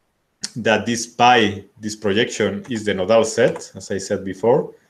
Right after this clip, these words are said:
the characteristic surface is the nodal set, then, uh, by the construction of F L, it is disconnected. We constructed these functions to be disconnected, and, uh, the complement contains a disk,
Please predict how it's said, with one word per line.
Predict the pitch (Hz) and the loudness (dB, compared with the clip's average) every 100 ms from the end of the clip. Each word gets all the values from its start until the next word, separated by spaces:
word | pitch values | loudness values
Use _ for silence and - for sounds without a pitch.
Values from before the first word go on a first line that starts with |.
| _ _ _ | _ _ _
the | 110 | -6
characteristic | - 101 98 113 113 - | -2 0 2 0 -2 -4
surface | - 110 101 92 | -2 -2 -2 -6
is | 98 - | -8 -10
the | 92 | -8
nodal | 90 123 | -2 -2
set, | 143 - 120 - - - - _ _ _ _ _ _ _ _ _ _ | 0 0 0 -2 -18 -20 -20 _ _ _ _ _ _ _ _ _ _
then, | 135 143 165 - | 4 4 2 -2
uh, | 120 110 104 101 98 98 98 95 95 92 98 95 | 4 6 8 6 4 2 2 2 2 0 -4 0
by | 120 | 2
the | 117 | 2
construction | 117 101 - 147 - 160 - | -2 -2 0 0 0 -2 -2
of | 117 - | -4 -2
F | 135 147 | -2 2
L, | 170 - | 2 0
it | 123 117 | -4 -4
is | 104 | -4
disconnected. | 156 156 110 110 - 214 214 - _ _ | -4 -2 0 0 0 -2 -2 -12 _ _
We | 113 | -6
constructed | 110 104 - 160 - 113 - - | -4 -4 0 0 0 -4 -4 -8
these | 110 107 | -10 -4
functions | 117 113 107 98 | -2 -2 -4 -6
to | 107 | -4
be | 101 | -2
disconnected, | 104 - 139 135 - 147 - - - _ _ _ _ - | -2 -4 0 0 0 -4 -6 -16 -20 _ _ _ _ 0
and, | 147 160 | 2 2
uh, | 160 - 127 113 107 104 | -2 0 4 6 6 6
the | 113 | 4
complement | 135 143 139 139 | 4 4 4 2
contains | 139 107 117 113 | 2 2 2 2
a | 110 | 0
disk, | 127 - - | 0 -2 -6